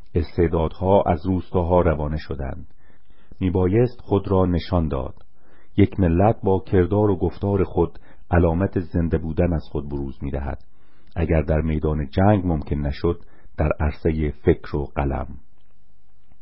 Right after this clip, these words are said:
فرهنگ مفهوم بسیار وسیعی دارد: رفتار، آداب، تکلم، آفرینش ادبی و هنری، ساختن و تخریب. در هر حال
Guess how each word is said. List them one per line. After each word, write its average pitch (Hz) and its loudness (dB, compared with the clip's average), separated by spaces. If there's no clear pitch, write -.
فرهنگ 113 6
مفهوم 117 4
بسیار 90 2
وسیعی 78 -2
دارد: 65 -4
رفتار، 95 0
آداب، 82 2
تکلم، 78 0
آفرینش 82 0
ادبی 78 0
و 87 -2
هنری، 76 -2
ساختن 85 2
و 85 0
تخریب. - -4
در 85 4
هر 90 6
حال 101 4